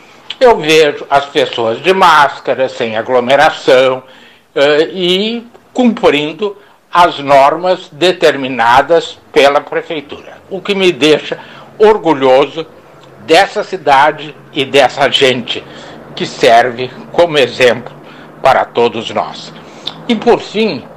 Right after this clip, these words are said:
eu gostaria de destacar que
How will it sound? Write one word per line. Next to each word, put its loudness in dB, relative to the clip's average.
eu 4
gostaria 0
de -8
destacar 0
que -6